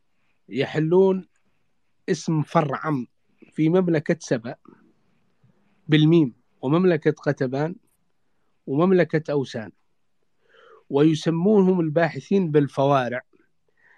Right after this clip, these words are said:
لأنه الميم تحل ميم التمييم. وعندما نجد أن هناك حرف نون في آخر الاسم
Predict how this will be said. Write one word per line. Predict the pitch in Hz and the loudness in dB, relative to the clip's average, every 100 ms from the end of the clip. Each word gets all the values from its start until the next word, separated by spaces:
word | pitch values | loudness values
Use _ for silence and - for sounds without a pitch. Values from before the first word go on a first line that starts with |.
| _ _ _ | _ _ _
لأنه | 135 156 165 | -4 -2 0
الميم | 165 170 202 180 | 0 0 0 -2
تحل | 151 143 185 185 202 _ | -6 -8 -6 -6 -8 _
ميم | 131 131 170 170 | -6 0 2 2
التمييم. | 151 - 143 139 139 110 _ _ _ _ _ _ _ _ _ _ _ | 0 0 2 4 2 0 _ _ _ _ _ _ _ _ _ _ _
وعندما | - 131 185 180 180 190 196 - | -4 0 2 2 2 2 -2 -4
نجد | 151 170 175 160 - | 0 0 2 -2 -4
أن | 165 156 | -2 0
هناك | 143 147 170 214 - | 0 0 0 0 -2
حرف | - 151 - | -4 -4 -2
نون | 143 151 | -2 0
في | 131 139 - | -2 -6 -4
آخر | 185 170 165 | -4 -2 -2
الاسم | 156 165 156 190 | -4 -6 -8 -10